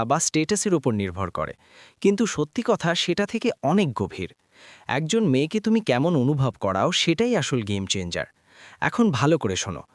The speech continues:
একটাই সবচেয়ে বড় এবং underrated সাইকোলজিক্যাল অস্ত্র,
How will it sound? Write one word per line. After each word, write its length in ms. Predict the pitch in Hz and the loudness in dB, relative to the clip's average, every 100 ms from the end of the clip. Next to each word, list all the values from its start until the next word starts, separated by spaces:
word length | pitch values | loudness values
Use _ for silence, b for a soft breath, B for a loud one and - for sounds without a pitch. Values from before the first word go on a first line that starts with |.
| B B B | B B B
একটাই 380 | - - - 240 | -2 -2 0 0
সবচেয়ে 400 | - 214 - 202 | 0 -2 0 0
বড় 220 | 110 95 90 120 | 2 0 2 2
এবং 160 | 139 151 - | 0 -4 -4
underrated 640 | 120 147 196 208 208 220 - | -2 0 0 2 0 0 -2
সাইকোলজিক্যাল 680 | 123 117 143 143 143 165 139 | -2 0 0 0 2 2 2
অস্ত্র, 320 | 95 - | 0 -6